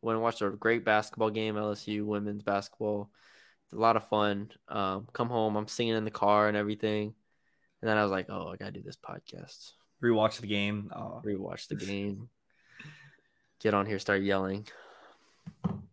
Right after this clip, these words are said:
Speaker 1: There it is.
Speaker 2: It's okay.
Speaker 1: <sighs> It's not okay. Uh, I, I base my happiness around this team, Colin. I don't think you understand.
Speaker 2: Everything, <laughs> Rudy's whole entire life is decided by this team.
Speaker 1: This team right here.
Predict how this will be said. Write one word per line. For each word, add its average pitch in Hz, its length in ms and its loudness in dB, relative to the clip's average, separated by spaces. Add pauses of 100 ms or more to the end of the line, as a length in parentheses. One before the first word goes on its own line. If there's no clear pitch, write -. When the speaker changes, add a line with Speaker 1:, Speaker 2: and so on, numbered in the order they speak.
(240)
Speaker 1:
There 107 160 0
it 98 80 0
is. 101 260 -2 (180)
Speaker 2:
It's - 100 -2
okay. 196 340 0 (1040)
Speaker 1:
<sighs> - 340 2
It's - 140 -8
not 113 160 -6
okay. - 200 -12 (440)
Uh, 143 160 -4 (720)
I, 123 280 8
I - 20 8
base 123 280 4
my 139 80 2
happiness 117 520 -2
around 107 260 2
this 107 140 -2
team, 107 200 -2
Colin. 107 340 -2
I 113 80 -4
don't 113 140 -4
think - 140 -12
you 110 60 -4
understand. 113 640 4 (680)
Speaker 2:
Everything, 143 520 6
<laughs> - 20 -10
Rudy's 175 400 12
whole 160 240 8
entire 143 340 8
life 110 400 6 (580)
is 185 160 12
decided 151 800 8
by 160 220 10
this - 220 -6
team. 151 460 -4
Speaker 1:
This 123 220 8
team 117 260 2
right 104 200 4
here. 101 340 0